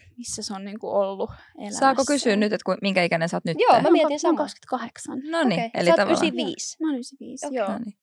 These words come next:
Speaker 2: No kun mä mietin, kun me saatiin tää kysymys, että ei ole silleen, mä oon kaksikymmentäkolme, mitä mä haluaisin sanoa kolme vuotta.
Speaker 3: Niin.
Speaker 2: Mutta
Speaker 1: Joo.
Speaker 2: anyway, joo,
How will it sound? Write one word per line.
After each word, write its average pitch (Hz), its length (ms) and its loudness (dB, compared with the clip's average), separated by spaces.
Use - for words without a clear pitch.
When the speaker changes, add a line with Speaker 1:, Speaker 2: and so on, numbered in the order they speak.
Speaker 2:
No 190 60 -8
kun 185 100 4
mä 196 60 6
mietin, 202 280 6
kun 170 60 -6
me 175 80 0
saatiin 170 280 2
tää 165 120 4
kysymys, 160 320 -8
että - 100 -6
ei 143 60 0
ole 147 60 -2
silleen, 147 300 -2
mä 254 80 6
oon 240 80 4
kaksikymmentäkolme, 214 640 0
mitä 196 160 0
mä 190 100 0
haluaisin 156 300 0
sanoa 151 180 -2
kolme 135 260 -4
vuotta. 285 140 4
Speaker 3:
Niin. 302 260 8
Speaker 2:
Mutta 294 220 8
Speaker 1:
Joo. 262 120 12
Speaker 2:
anyway, 226 320 10
joo, - 160 2